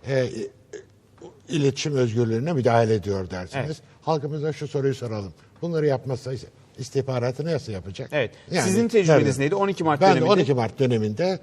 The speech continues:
Speaker 1: Milli İstihbarat Teşkilatı'nda bir haber elemanı olarak çalıştım. İşte bu ko-, tanımları çok, e, iyi bilmiyoruz. Haber elemanı nedir? Muhbir
Speaker 2: Bir
Speaker 1: nedir?
Speaker 2: nedir?
Speaker 1: Evet.
Speaker 2: Evet.
Speaker 1: Muhbir esas itibariyle istihbarat örgütüyle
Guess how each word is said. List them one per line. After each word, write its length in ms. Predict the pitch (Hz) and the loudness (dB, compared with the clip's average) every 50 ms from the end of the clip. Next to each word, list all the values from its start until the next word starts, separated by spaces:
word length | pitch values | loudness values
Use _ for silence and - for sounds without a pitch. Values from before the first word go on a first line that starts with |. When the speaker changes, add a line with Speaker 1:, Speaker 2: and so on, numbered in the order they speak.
| - - - - | -10 -20 -20 -8
Speaker 1:
Milli 220 | - 170 160 135 135 | -4 -4 0 0 0
İstihbarat 580 | 139 131 - 151 135 - 127 120 113 107 104 - | 0 0 -4 -6 -4 -4 -4 -6 -6 -6 -8 -4
Teşkilatı'nda 580 | - 135 131 - 135 123 123 117 - - 165 170 | -4 -6 -4 -4 -6 -6 -6 -6 -6 -6 -6 -4
bir 80 | 170 | -2
haber 280 | 139 147 156 127 151 147 | -2 0 2 4 4 4
elemanı 440 | 127 113 110 107 101 104 104 98 98 | 4 2 -2 -4 -4 -6 -8 -8 -8
olarak 440 | 98 95 95 95 92 85 - _ - | -8 -8 -8 -10 -12 -14 -16 _ -14
çalıştım. 400 | 120 120 104 95 - - - 87 _ _ _ - - - - - - _ | -12 -12 -12 -12 -14 -16 -20 -20 _ _ _ -20 -20 -20 -20 -20 -20 _
İşte 240 | - 175 180 156 | -6 -6 -4 0
bu 180 | 175 208 208 208 - | 0 0 0 0 -2
ko-, 100 | 151 156 - - - - _ | -8 -8 -8 -10 -20 -20 _
tanımları 440 | - 127 143 147 135 131 131 139 165 | -6 -4 -4 -2 -2 -2 -2 -4 -4
çok, 180 | - 170 165 - - - - | -4 -4 -6 -6 -8 -14 -8
e, 260 | 143 147 143 139 131 123 120 - | 0 0 2 2 2 0 -4 -4
iyi 220 | 127 151 165 151 123 | 0 0 0 2 2
bilmiyoruz. 540 | 131 123 110 98 90 85 85 82 - - _ _ _ - - - _ | 0 0 -2 -4 -8 -10 -10 -12 -14 -18 _ _ _ -20 -20 -20 _
Haber 280 | _ 113 110 107 127 120 | _ -8 -4 -2 -2 -2
elemanı 560 | 113 95 120 113 113 110 113 107 110 113 110 | -2 -2 -2 -2 -2 -2 -2 -4 -4 -4 -2
nedir? 380 | 110 107 95 113 113 110 101 98 - - - _ - _ 110 | -2 -2 -2 -2 -4 -4 -4 -10 -18 -20 -20 _ -18 _ -6
Muhbir 360 | 117 107 - - 135 131 117 | -6 -6 -4 -2 -2 0 0
Speaker 2:
Bir 100 | 143 131 | 0 0
Speaker 1:
nedir? 60 | 131 | 0
Speaker 2:
nedir? 420 | 131 127 120 123 120 120 120 - - - | 0 0 0 0 -2 -4 -6 -12 -8 -2
Speaker 1:
Evet. 100 | - 147 117 | 0 0 0
Speaker 2:
Evet. 120 | 98 85 - - - - - - _ _ _ _ 120 | 0 -4 -10 -18 -20 -20 -20 -20 _ _ _ _ -4
Speaker 1:
Muhbir 340 | 156 180 185 165 202 202 | -2 -2 2 4 4 4
esas 360 | 160 139 151 - 185 185 - 160 | 4 0 -2 0 -2 -2 0 -2
itibariyle 680 | 131 104 - 120 98 113 110 110 107 117 127 165 175 | -4 -2 -4 -4 -4 -4 -4 -4 -6 -4 -4 -4 -4
istihbarat 640 | 175 - - 160 147 127 147 147 143 156 151 143 - | -4 -4 -4 -6 -4 -2 -2 -2 0 0 -2 -2 0
örgütüyle 760 | 123 120 117 107 113 110 - - 107 104 98 139 160 160 | -2 -2 0 -2 -4 -6 -6 -8 -8 -6 -6 -6 -6 -6